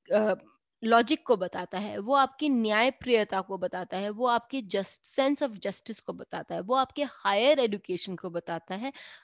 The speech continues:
आपके घर में बड़ों को बताता है। और साथ ही द्वितीय भाव जो है, वो आपके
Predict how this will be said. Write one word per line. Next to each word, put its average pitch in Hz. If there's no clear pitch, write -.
आपके 302
घर 262
में 349
बड़ों 220
को 294
बताता 175
है। 185
और 302
साथ 277
ही 339
द्वितीय 240
भाव 196
जो 190
है, 214
वो 269
आपके 285